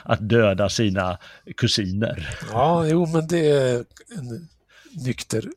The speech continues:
Speaker 2: uppvaknande.
Speaker 1: <laughs> Ja, men det är ju ett nyktert uppvaknande, för det är ju faktiskt det det handlar om. Han, han måste lära sig att göra det för att ära sin familj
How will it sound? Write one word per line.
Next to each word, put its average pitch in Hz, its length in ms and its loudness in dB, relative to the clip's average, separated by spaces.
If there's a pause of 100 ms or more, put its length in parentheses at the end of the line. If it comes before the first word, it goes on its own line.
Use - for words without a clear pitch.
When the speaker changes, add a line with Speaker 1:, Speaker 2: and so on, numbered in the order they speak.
Speaker 2:
uppvaknande. 110 760 -4 (220)
Speaker 1:
<laughs> - 200 -2
Ja, - 280 4 (340)
men 139 200 8
det 160 80 10
är 160 120 10
ju 160 120 6
ett 185 80 0
nyktert 127 360 2
uppvaknande, 110 840 2
för 113 100 0
det 120 80 2
är 156 140 6
ju 160 140 2
faktiskt - 360 -4
det 123 120 2
det 143 80 2
handlar 165 400 0
om. 98 180 -6
Han, 127 240 -4
han 156 100 -4
måste 180 260 -6
lära 151 240 2
sig 175 160 0
att 175 60 4
göra 147 340 2
det 120 160 -2 (260)
för 143 720 6
att - 240 0
ära 113 420 4
sin 175 380 2
familj 104 680 -2